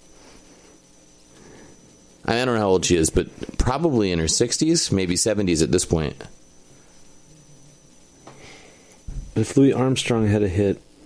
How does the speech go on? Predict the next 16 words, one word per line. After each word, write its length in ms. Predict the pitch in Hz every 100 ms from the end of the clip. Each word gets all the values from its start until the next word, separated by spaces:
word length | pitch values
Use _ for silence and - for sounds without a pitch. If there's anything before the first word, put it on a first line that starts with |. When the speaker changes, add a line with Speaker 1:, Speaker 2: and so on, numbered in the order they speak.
| - -
Speaker 2:
in 360 | - 104 98 92 - -
the 80 | 101
two 180 | -
thousands, 840 | 104 - 107 104 92 87 87 - - - - - - - - -
how 60 | 123
old 160 | 113
would 200 | 104 107
he 120 | 98
have 160 | 101 95
been? 280 | 104 98 98 - - - - - - - - - - _ - _ -
Speaker 1:
Very 360 | - 101 98 92
old. 360 | 85 78 - -
Speaker 2:
'Cause 200 | 131 120
if 120 | 120
he 160 | 127 123
was 300 | 117 104